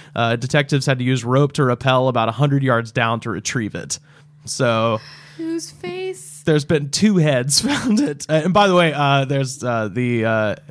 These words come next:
Speaker 1: have you heard Dana Gould's joke about that?
Speaker 2: No.
Speaker 1: Dana Gould has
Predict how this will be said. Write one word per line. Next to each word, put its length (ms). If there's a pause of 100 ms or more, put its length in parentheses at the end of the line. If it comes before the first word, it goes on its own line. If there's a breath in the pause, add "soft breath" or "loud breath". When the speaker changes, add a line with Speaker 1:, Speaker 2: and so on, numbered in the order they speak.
(240)
Speaker 1:
have 180
you 80
heard 160
Dana 240
Gould's 560
joke 240
about 280
that? 240 (180)
Speaker 2:
No. 520 (220 loud breath)
Speaker 1:
Dana 240
Gould 300
has 480